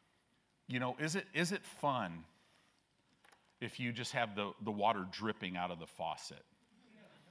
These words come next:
Or even you turn it on really hard for, like, two seconds and then you turn it off. And then you just, no, wouldn't it work better if you just keep the water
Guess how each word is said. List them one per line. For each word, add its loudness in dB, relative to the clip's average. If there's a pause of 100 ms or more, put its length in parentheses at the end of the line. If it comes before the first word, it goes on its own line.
(140)
Or 6
even 4 (220)
you 0
turn 4
it 6
on 6
really 4
hard 6
for, 2
like, 6 (100)
two 0
seconds 0
and 2
then 2
you 0
turn -2
it 0
off. -4 (640)
And 0
then 2
you 2
just, -6 (520)
no, 6
wouldn't 4
it 0
work 2
better 4 (220)
if -4
you 0
just 0 (460)
keep -2
the 2
water 4